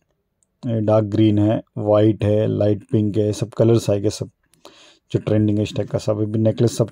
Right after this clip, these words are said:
ट्रेंडिंग चल रहा है मार्केट में, बहुत डिमांड है इस टाइप का कलेक्शन का अभी। तो सब वेराइटीज है नेकलेस में, देखो अलग अलग डिजाइन है इस टाइम से, इसमें बड़े शेप भी आएंगे, छोटे में भी आएगा इस टाइप का कलेक्शन। इसमें भी सात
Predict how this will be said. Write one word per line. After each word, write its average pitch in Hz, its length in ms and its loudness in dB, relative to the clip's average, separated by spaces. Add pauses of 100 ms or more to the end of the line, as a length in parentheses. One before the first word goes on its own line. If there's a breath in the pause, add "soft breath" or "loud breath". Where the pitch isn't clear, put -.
ट्रेंडिंग 113 300 2
चल 104 200 -2
रहा 107 140 2
है 107 60 2
मार्केट 104 320 -2
में, 104 120 -6
बहुत 101 200 2
डिमांड 101 340 0
है 104 60 4
इस 98 100 -6
टाइप 98 140 -4
का - 100 -8
कलेक्शन 98 340 -6
का 98 140 -4
अभी। 101 180 -6 (1120 soft breath)
तो 113 120 0
सब 104 260 -2
वेराइटीज 107 440 2
है 107 60 0
नेकलेस 104 420 -2
में, 110 100 -2
देखो 110 160 2
अलग 107 180 4
अलग 104 200 0
डिजाइन 101 300 -2
है 98 140 -4
इस 92 140 -12
टाइम 104 180 -2
से, 101 120 -10
इसमें 113 260 -4 (140)
बड़े 110 220 2
शेप 113 240 -2
भी 104 160 -2
आएंगे, 113 220 2
छोटे - 320 -6
में 107 160 -6
भी 104 120 -6
आएगा 104 200 -4
इस 98 100 -12
टाइप - 140 -16
का - 60 -20
कलेक्शन। 117 360 -12 (680 loud breath)
इसमें 113 260 0
भी 113 80 4
सात 107 280 0